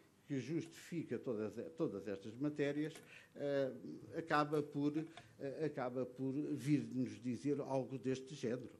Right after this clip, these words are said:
Bom, eh, a, a primeira abordagem é, inevitavelmente, a dilemática. Há materiais, há, eh, estudos científicos, existem manuais de consentimento, guidelines, etcétera. Há que respeitar. Esta é a parte formal.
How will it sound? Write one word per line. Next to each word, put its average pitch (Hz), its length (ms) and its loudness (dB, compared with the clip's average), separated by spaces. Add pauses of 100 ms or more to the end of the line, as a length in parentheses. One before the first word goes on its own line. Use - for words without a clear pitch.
(280)
Bom, 135 240 4 (220)
eh, 110 720 -6 (220)
a, - 260 0
a 147 40 0
primeira 107 340 2
abordagem 107 720 -2
é, 127 340 0
inevitavelmente, 123 1300 -2 (160)
a 156 60 6
dilemática. 104 720 -2
Há 113 240 -2 (600)
materiais, 147 920 0 (140)
há, 127 300 0 (220)
eh, 123 460 0
estudos 151 360 2
científicos, 143 680 0 (140)
existem 143 680 0
manuais 143 540 2
de - 140 -14
consentimento, 143 680 0
guidelines, 143 400 2
etcétera. 165 220 0
Há 165 40 -2
que - 140 -6
respeitar. 110 560 -6
Esta 165 200 -8
é - 20 -4
a - 20 -10
parte - 200 -8
formal. 123 360 -4